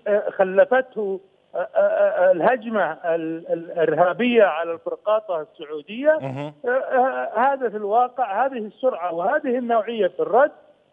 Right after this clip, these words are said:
Speaker 1: لم نكن نتوقع. نحن في الواقع حنا، نحن توقعنا
Speaker 2: مفهوم.
Speaker 1: أن يكون هناك يعني، آه، آه، آه، دعم يماثل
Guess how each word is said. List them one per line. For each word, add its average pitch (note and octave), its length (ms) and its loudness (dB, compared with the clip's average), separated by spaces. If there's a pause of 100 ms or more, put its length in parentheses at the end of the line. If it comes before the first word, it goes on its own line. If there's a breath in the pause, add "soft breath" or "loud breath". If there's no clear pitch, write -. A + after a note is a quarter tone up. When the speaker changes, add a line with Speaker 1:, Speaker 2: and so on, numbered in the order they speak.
Speaker 1:
لم F4+ 200 0
نكن C4+ 260 -4
نتوقع. D3 540 0
نحن A#3 380 0
في F#3+ 60 -12
الواقع C4 340 4
حنا، A3+ 300 -2
نحن G#3+ 320 -6
توقعنا G#3+ 500 0 (200)
Speaker 2:
مفهوم. C#3+ 60 -6 (540 soft breath)
Speaker 1:
أن C#4+ 200 0
يكون C4 540 0
هناك F#3+ 920 0 (420)
يعني، A3 840 0
آه، A#3 140 4
آه، A3 920 0
آه، - 20 4
دعم C#4 600 2 (480)
يماثل C#4+ 880 -4